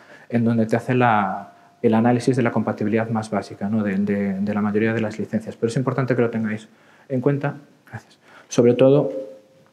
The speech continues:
a efectos de cómo queréis que el producto sea. Si queréis hacer algo privativo, ya os digo de frente que no uséis G P L, porque no puedes hacerlo privativo, aunque quieras. Si queréis hacerlo privativo, pues usad todo menos eso. Si os da igual que sea privativo, o sea, que sea software libre,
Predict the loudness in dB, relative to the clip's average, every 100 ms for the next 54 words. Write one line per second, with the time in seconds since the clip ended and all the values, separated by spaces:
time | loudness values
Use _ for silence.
0 | _ _ _ 0 0 2 2 4 2 2
1 | 2 2 2 2 2 2 0 -4 -6 -6
2 | -6 -8 -4 0 4 4 4 2 4 6
3 | 4 6 4 4 4 4 4 2 2 2
4 | 2 0 0 0 0 0 -2 -4 -4 -4
5 | -6 -6 -12 _ _ _ _ -20 _ _
6 | -6 0 2 2 2 0 -2 -2 -4 -4
7 | -6 -6 -8 -12 -14 _ _ -20 -20 -4
8 | -2 -2 -4 -4 -6 -10 -16 _ -2 0
9 | 4 4 4 2 2 2 2 2 4 4
10 | 4 0 -2 -2 -2 0 2 4 2 0
11 | -2 -4 -6 2 2 4 4 4 4 2
12 | -4 -18 -8 -4 0 0 2 4 6 6
13 | 6 6 2 -4 0 0 2 2 0 -2
14 | -2 2 4 6 6 6 4